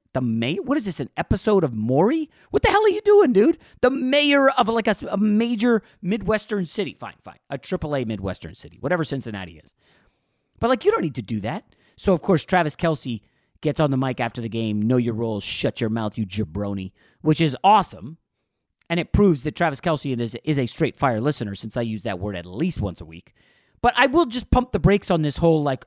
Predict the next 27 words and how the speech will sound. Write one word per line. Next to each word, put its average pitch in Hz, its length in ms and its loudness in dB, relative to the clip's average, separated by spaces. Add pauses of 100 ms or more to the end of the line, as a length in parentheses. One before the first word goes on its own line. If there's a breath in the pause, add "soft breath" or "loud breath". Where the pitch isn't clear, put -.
(100)
extra - 340 -4
motivation. 139 680 0
Like, 101 160 -18
guys, - 360 -6 (640)
it's - 140 -10
the 202 180 -6
A 202 120 4
F 190 80 2
C 170 120 -6
title 139 260 -2
game. - 180 -20 (460)
The 165 100 -4
Chiefs - 300 -4 (180)
have 156 220 -4
won 170 400 0 (640)
a 175 40 -6
Super 120 220 -6
Bowl. - 240 -20 (460)
They 175 280 0 (240)
lost 196 400 2
in 202 60 -4
the 190 140 2
A 180 60 0
F 170 60 -4
C 180 100 -6
title 165 240 -2
game 151 180 -4